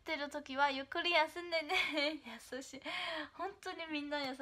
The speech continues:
しい。ありがとうございます。後で、えーと、インスタ投稿して、お風呂入って、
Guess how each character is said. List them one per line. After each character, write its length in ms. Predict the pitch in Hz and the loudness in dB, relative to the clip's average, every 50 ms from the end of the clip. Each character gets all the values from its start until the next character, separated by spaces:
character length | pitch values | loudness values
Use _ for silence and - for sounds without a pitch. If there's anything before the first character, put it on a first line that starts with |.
| 269 262 | -6 -8
し 80 | - | -6
い。 60 | 247 226 | -6 -6
あ 40 | 226 | -6
り 120 | 233 247 | -6 -6
が 100 | 247 233 | -8 -8
と 80 | 240 233 | -8 -10
う 40 | |
ご 80 | 226 226 | -12 -10
ざ 120 | 226 208 | -8 -8
い 60 | 208 202 | -8 -6
ま 160 | 208 214 214 | -6 -8 -6
す。 100 | - - | -4 -2
後 240 | 226 247 - 254 233 | -2 -2 -2 -4 -6
で、 240 | - 180 175 - - - - - - - - _ - - - - - - - - - | -4 -6 -6 -6 -10 -18 -20 -20 -20 -20 -20 _ -20 -20 -20 -20 -20 -20 -20 -8 -6
え 180 | 202 214 320 | -4 -4 -4
ー 20 | - | -4
と、 200 | - - 196 185 | -4 -4 -2 -2
イ 100 | 208 226 | -4 -6
ン 60 | 226 | -8
ス 60 | - | -8
タ 220 | - - 233 226 226 | -6 -4 -4 -2 -2
投 160 | 254 247 247 | -4 -4 0
稿 180 | 262 269 285 | 2 2 2
し 80 | 302 - | 2 0
て、 140 | - - 392 392 320 254 247 | 4 8 10 10 10 8 6
お 60 | 262 | 4
風 140 | 247 254 240 | 2 0 0
呂 120 | 247 254 | 2 2
入 280 | 269 262 277 277 285 285 | 4 4 4 4 4 0
っ 20 | |
て、 160 | - - - | -4 2 6